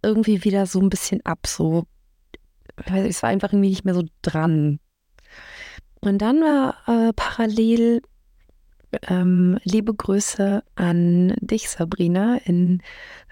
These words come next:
Stuttgart. Die Sabrina ist eine ganz geschätzte,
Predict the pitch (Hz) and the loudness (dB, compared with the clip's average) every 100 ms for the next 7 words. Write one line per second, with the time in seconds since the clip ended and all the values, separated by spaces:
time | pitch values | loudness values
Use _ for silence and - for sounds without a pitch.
0 | - - - - - 220 - - 190 220 | -20 -20 -14 -10 -6 -6 -6 -4 0 0
1 | 226 175 180 185 190 190 - 180 170 185 | 0 -2 0 0 0 -2 -4 -2 -2 -2
2 | 185 - - - - - - 185 175 180 | -2 -2 -4 -4 -6 -8 -6 -2 0 0